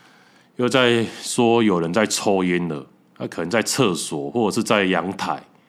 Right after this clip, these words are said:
然后卫浴上面楼层的就会闻到烟味。他就说这两天都从家里排油烟机的位置飘进重重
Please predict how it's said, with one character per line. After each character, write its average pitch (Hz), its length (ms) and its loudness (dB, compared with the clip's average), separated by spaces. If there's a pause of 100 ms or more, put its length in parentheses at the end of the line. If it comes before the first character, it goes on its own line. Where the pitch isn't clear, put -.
(640)
然 95 100 0
后 107 140 6
卫 127 160 4
浴 120 140 4
上 120 200 2
面 117 300 4
楼 95 160 4
层 82 260 -6
的 71 240 -8
就 104 140 -2
会 107 100 0
闻 85 80 -4
到 90 160 0
烟 87 240 -4
味。 80 220 -4 (2000)
他 127 120 -4
就 127 180 2
说 117 680 2
这 190 140 2
两 110 260 4
天 151 580 2 (120)
都 156 180 2
从 123 320 0
家 139 280 2
里 104 160 2
排 110 240 0
油 117 200 4
烟 123 240 2
机 123 140 0
的 104 100 4
位 110 260 4
置 90 380 -2 (340)
飘 123 280 2
进 104 340 0
重 107 320 2
重 98 320 0